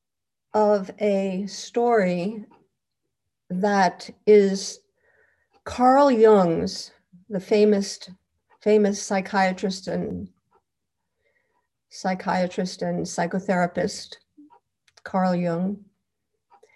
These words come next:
I've told it before, and it's the story of the Rainmaker.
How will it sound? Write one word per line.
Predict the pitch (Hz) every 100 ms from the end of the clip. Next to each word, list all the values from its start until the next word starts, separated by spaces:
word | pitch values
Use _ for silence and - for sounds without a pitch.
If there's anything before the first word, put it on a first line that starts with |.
| _ _ _ _ _ _ _
I've | - 185
told | 185 208 220
it | 226 233
before, | 226 - 175 170 185 285 - _ _ _ _ _ _ _ _ _ _ -
and | 170 190
it's | 190
the | 240
story | 247 - 254 269
of | 262 233
the | 233
Rainmaker. | 226 220 226 185 156 - - 196